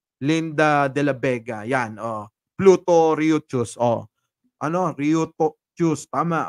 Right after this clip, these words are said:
oo. Ah, at saka kay Ro-, Robarat. Naku, Diyos ko, Ray Jim, good morning. Mga kababayan, eto na Aquabiz. Kung totoo, sabi ko nga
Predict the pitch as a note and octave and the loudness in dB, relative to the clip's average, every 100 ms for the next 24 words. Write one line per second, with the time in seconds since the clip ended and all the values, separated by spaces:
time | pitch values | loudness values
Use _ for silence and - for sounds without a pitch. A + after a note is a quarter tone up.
0 | C3 D3 D#4 D4+ A#2+ _ _ _ - D#3 | -2 2 4 4 0 _ _ _ -4 0
1 | D#3 D3 - D#3+ E3+ D#3+ D#3+ E3+ D#3 D#3+ | 0 -2 -2 0 4 4 4 2 2 2
2 | D#3 - - D3 E3 D3 D3 C#3+ C3+ _ | 0 -4 -6 0 0 2 2 2 -2 _
3 | _ _ D#3 - G3+ F3+ - - C#3+ E3 | _ _ -16 -14 -18 -18 -16 -8 -2 2
4 | F3+ C#3+ D#3+ D#3+ C3+ C#3+ D#3 D#3 D#3 D3 | 2 -2 -2 -2 -2 -4 -2 -2 -2 -6
5 | A#2+ _ _ _ _ _ D#4+ F#4 F#4 D4+ | -10 _ _ _ _ _ 6 8 8 8
6 | A3+ F3+ F#3+ G3+ A3 C3+ - _ _ _ | 8 8 8 8 6 2 -6 _ _ _
7 | _ _ _ _ _ A3+ A3+ A#3+ A#3+ F#3 | _ _ _ _ _ 2 4 4 4 6
8 | G#3 G3+ F3+ D#3 F#3 C#3 - - _ _ | 4 6 4 6 2 2 -6 -14 _ _
9 | _ _ _ _ _ D#4+ E4 D#4+ - D4 | _ _ _ _ _ 2 4 4 8 10
10 | D4+ D4+ G3+ D3 A#3 C4 C4 C4 | 12 12 8 6 0 0 -2 2